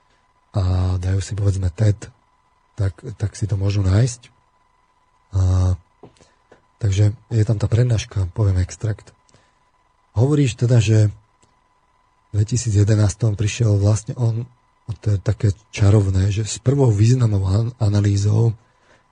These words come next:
ekonomických sietí v medzinárodnom prostredí.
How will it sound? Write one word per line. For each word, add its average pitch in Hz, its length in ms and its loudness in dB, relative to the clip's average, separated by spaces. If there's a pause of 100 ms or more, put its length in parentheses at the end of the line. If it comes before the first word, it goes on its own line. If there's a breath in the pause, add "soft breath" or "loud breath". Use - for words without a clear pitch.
ekonomických 117 720 0
sietí 104 380 0
v 95 60 -4
medzinárodnom 104 600 0
prostredí. 101 640 -4